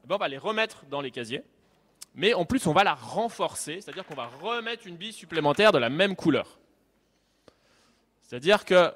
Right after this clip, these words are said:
la fois d'après, donc là c'est pareil, il y avait une jaune, on remet la jaune et Ali-, et Aline remet une jaune en plus, et là on avait une rouge, et on remet une rouge. Donc si vous regardez maintenant dans les casiers qui ont été sélectionnés là,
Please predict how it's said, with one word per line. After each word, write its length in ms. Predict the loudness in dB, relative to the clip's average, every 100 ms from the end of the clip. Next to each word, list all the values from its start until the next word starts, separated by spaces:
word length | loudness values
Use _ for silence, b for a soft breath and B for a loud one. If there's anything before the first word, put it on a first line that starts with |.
| -8 -4
la 120 | -2
fois 200 | -2 -4
d'après, 260 | -4 -4 -6
donc 160 | -6
là 80 | -6
c'est 140 | -6 -2
pareil, 180 | 0
il 20 | 0
y 40 |
avait 100 | -2
une 80 | -4
jaune, 220 | -4 -4
on 80 | -2
remet 180 | 0 0
la 140 | -2
jaune 340 | -4 -8 -8 -10
et 60 | -8
Ali-, 320 | -6 -6 -8 -8
et 80 | -6
Aline 220 | -2 -2
remet 180 | -4 -6
une 100 | -6
jaune 180 | -6 -8
en 40 |
plus, 300 | -6 -6 -6
et 100 | -6
là 180 | -6 -6
on 20 | -8
avait 120 | -12
une 80 | -12
rouge, 340 | -8 -8 -10
et 40 | -10
on 80 |
remet 160 | -10 -10
une 120 | -12
rouge. 300 | -16 -20 -20 B B B B
Donc 140 | -12 -8
si 120 | 2
vous 120 | 4
regardez 460 | 6 6 6 6 6
maintenant 340 | 4 4 2
dans 160 | 2 0
les 160 | 0
casiers 420 | -2 -4 -2 -4 -4
qui 80 |
ont 60 | -6
été 160 | -8 -10
sélectionnés 540 | -6 -6 -4 -2 -2
là, 180 | -2